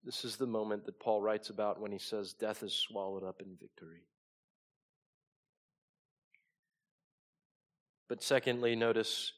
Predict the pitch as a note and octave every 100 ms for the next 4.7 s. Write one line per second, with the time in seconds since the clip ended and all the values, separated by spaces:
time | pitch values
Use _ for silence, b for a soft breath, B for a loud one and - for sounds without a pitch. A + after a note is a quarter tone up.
0 | _ A2+ G#2 - B2+ A2+ - A#2+ A2+ A2
1 | G#2 G2 - A#2+ - A2 G#2 F#2+ b b
2 | b b _ _ - - - - A#2+ A2
3 | A2 A2 G#2 G#2 G2 F#2+ - G2+ - G#2
4 | G2 F#2+ G2 F#2+ G#2 G2